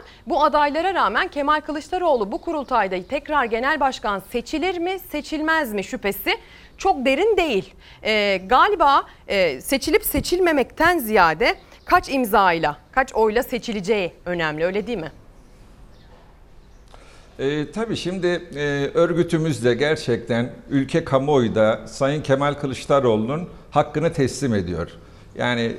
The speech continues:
Speaker 2: içimizdeki adaylara saygı duyuyorum. Ee, aday olabilir, imza da bulabilir, e, yarışabilir. Buna saygı duyuyorum. Biz Cumhuriyet Halk Partisi olarak bu konuda zenginliğimiz olarak kabul ediyoruz. Unutulmamalı ki Kemal Kılıçdaroğlu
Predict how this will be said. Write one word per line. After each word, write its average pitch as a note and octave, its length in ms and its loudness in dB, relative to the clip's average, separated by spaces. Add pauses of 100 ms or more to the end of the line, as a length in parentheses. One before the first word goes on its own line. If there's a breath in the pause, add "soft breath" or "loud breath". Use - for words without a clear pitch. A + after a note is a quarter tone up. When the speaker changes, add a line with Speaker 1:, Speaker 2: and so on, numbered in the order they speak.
(180)
Speaker 2:
içimizdeki C3+ 540 -2
adaylara C3 500 2
saygı D#3 440 0
duyuyorum. G#2 520 0 (520 loud breath)
Ee, A#2 360 0
aday B2+ 340 2
olabilir, A2+ 600 2 (220)
imza D3 400 0
da B2+ 120 6
bulabilir, F#2+ 640 0 (280)
e, B2 40 2 (260)
yarışabilir. C3+ 760 2
Buna E3+ 180 0
saygı D3+ 440 0
duyuyorum. D3+ 300 0
Biz D3+ 100 -4
Cumhuriyet E3 400 -2
Halk E3+ 240 2
Partisi D#3 320 0
olarak D3+ 400 2 (340 loud breath)
bu F3+ 220 0
konuda F3+ 340 2
zenginliğimiz D#3+ 800 2
olarak A#2 380 4
kabul G#2 220 -2
ediyoruz. G2+ 440 0
Unutulmamalı E3 800 0
ki F3 260 -2 (440 loud breath)
Kemal F3 360 2
Kılıçdaroğlu D3 840 2